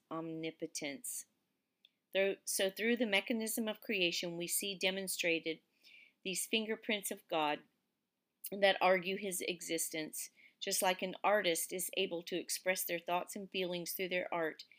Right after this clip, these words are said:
The awesomeness of God is revealed through his creation. Selah, shalom, blessings, and may your holidays be filled with laughter and joy,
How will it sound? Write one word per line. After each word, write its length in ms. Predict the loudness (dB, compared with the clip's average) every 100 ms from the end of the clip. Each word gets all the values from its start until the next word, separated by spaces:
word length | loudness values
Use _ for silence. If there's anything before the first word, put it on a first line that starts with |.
| -20 -20 _
The 140 | -4 4
awesomeness 600 | 4 4 2 -2 -2 -2
of 200 | -4 -2
God 360 | 0 2 0 -4
is 200 | -6 -4
revealed 640 | -4 0 0 0 -4 -12 _
through 220 | -6 -4 -2
his 340 | -2 -2 -4 -6
creation. 680 | -6 -2 0 -2 -4 -8 -10 _ _ -20 -20 -10
Selah, 680 | -6 -2 2 4 4 2 -2
shalom, 840 | -6 0 0 2 4 2 0 -4 -10 _ _
blessings, 800 | 4 6 6 4 2 0 -6 -10 _ -20 _ _ 0
and 460 | 2 4 2 -2 0
may 180 | 2
your 160 | 4 4
holidays 960 | 4 4 4 4 6 8 6 4 -2 -4 -14 -20 _
be 180 | -2 0
filled 600 | 0 0 2 2 2 -2
with 240 | -4 -4 -4
laughter 640 | 0 0 0 -2 0 0 -2
and 180 | -4 -4
joy, 500 | 0 2 2 -2